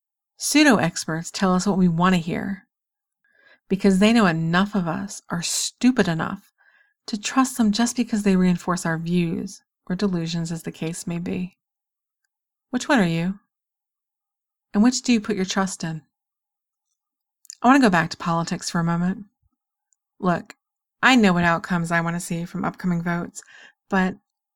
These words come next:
I don't care how any of you vote as individuals,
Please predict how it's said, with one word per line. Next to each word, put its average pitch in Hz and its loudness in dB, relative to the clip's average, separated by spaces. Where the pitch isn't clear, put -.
I 220 4
don't 196 2
care 170 -6
how 170 -4
any 170 -4
of 165 -6
you 170 -4
vote 170 -4
as 165 -6
individuals, 170 -8